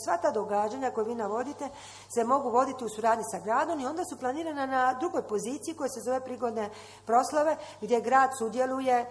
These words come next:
Uostalom, za svaka ta događanja je potrebna asistencija grada, šta tiče se prostora,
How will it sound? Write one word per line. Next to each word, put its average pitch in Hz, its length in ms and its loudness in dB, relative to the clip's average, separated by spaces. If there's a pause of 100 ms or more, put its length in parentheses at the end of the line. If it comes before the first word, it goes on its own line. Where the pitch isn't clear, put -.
(240)
Uostalom, 262 480 2
za 220 120 0
svaka 320 340 0
ta 285 120 2
događanja 254 440 4
je 269 120 -2
potrebna 233 420 0
asistencija 226 540 -4
grada, 196 360 0
šta 311 260 4
tiče 269 280 -4
se 208 180 -6
prostora, 311 540 2